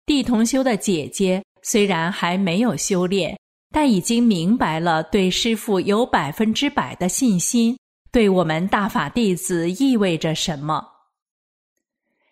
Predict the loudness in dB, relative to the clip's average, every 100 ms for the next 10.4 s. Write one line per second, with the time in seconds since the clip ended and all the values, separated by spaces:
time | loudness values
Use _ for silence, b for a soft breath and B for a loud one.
0 | _ -2 0 0 -2 -2 -2 -2 -4 -8
1 | -10 _ _ _ _ _ _ _ _ -4
2 | -2 0 0 -2 -6 b b b -2 0
3 | 2 0 -2 0 0 0 0 0 0 -4
4 | -2 -2 -2 -6 -12 _ _ 0 2 2
5 | 0 0 0 -2 -2 -2 0 0 0 -2
6 | -2 -4 -2 -2 -2 -4 -4 -4 -2 0
7 | 0 -4 -12 _ _ _ _ -2 0 0
8 | -2 -2 -2 -2 -2 -2 0 -2 -2 -2
9 | 0 0 0 -2 0 0 0 0 -2 -2
10 | 0 -2 -2